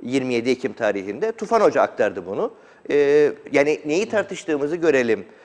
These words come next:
E, yirmi sekiz Mayıs bin dokuz yüz seksen dörtte, e, Osman Öreğin meclise seslenmesi,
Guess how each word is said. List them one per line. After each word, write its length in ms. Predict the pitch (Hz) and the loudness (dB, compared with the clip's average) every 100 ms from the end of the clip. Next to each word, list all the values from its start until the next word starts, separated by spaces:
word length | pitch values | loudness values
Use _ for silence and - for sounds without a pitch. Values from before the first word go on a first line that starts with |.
| _ - | _ -4
E, 60 | 131 127 127 123 120 120 | 0 0 0 0 0 0
yirmi 260 | 135 156 156 | 2 2 2
sekiz 360 | - 160 214 | -2 -6 -6
Mayıs 300 | 196 165 160 | -4 -4 -4
bin 120 | 180 170 | -6 -6
dokuz 220 | 160 175 | -6 -8
yüz 40 | |
seksen 400 | 165 156 147 131 | -8 -4 -4 0
dörtte, 420 | 117 - - 220 226 - - - | -2 -2 -4 -6 -6 -18 -18 -6
e, 440 | 135 143 139 131 - | -2 0 0 -2 0
Osman 360 | 131 - 185 185 | 0 2 2 6
Öreğin 440 | 165 156 151 139 - - _ _ _ _ _ - | 8 10 8 4 -10 -20 _ _ _ _ _ -4
meclise 460 | 151 151 - 143 170 | -2 -2 -4 -8 -2
seslenmesi, 800 | 160 143 147 127 117 123 107 | -2 0 -2 0 -2 -2 -6